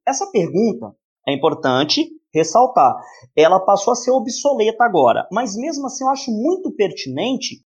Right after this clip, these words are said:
porque pode ser, tá, Raul? Me corrija se eu estiver enganado também,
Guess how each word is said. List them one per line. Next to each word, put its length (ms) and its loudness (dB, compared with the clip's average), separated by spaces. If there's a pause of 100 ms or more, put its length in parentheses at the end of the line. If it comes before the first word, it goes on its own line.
(320)
porque 300 4 (100)
pode 320 2
ser, 480 -2 (340)
tá, 120 2
Raul? 260 2
Me 120 -4
corrija 260 -4
se 120 -12
eu 40 -12
estiver 180 -10
enganado 480 -2
também, 400 -8